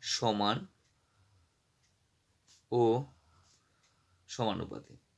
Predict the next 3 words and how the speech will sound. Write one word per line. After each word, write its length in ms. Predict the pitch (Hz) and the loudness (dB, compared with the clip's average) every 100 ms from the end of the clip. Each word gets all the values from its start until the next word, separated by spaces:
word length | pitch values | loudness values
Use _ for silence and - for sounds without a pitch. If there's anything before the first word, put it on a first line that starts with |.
| _ _ _ _ _ _ _ _ _ _ _ _ _ _ - - | _ _ _ _ _ _ _ _ _ _ _ _ _ _ -16 -12
সমানুপাতি। 2000 | - 92 95 98 135 - _ _ _ _ _ _ _ _ _ _ - - - - - - _ _ _ _ _ - - _ | -8 -6 -4 -4 -6 -10 _ _ _ _ _ _ _ _ _ _ -10 -8 -8 -16 -20 -20 _ _ _ _ _ -20 -20 _
ঠিক 100 | 151 147 | 8 10
আছে, 140 | 143 | 10